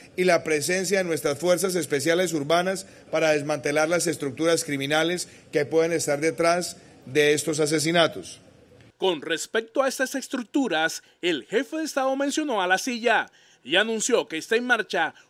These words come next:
Speaker 2: un plan de recompensas para visibilizar y capturar a los miembros de este grupo criminal.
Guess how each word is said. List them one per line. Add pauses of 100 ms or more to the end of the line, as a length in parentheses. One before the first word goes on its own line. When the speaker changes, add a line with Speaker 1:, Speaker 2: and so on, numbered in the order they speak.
Speaker 2:
un
plan
de
recompensas
para
visibilizar (180)
y
capturar
a
los
miembros
de
este
grupo
criminal.